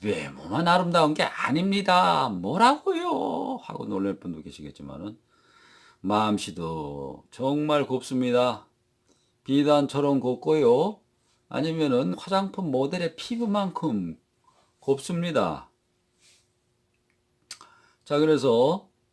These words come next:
한예슬 같은 미인들이 노점이나 마트에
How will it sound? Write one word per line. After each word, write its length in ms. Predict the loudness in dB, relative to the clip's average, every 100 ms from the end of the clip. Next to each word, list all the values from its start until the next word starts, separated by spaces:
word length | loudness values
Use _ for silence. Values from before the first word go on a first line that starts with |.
| _ _ _ _ _ _
한예슬 1120 | -6 0 0 4 2 4 2 2 0 -6 -16 _ _ _ _ _ _ -16
같은 480 | -14 -4 -2 -2
미인들이 640 | -2 -2 -2 -2 -2 -6 -6
노점이나 680 | -6 -6 -6 -4 -4 -4 -4
마트에 720 | -2 -2 -4 -4 -2 -4 -8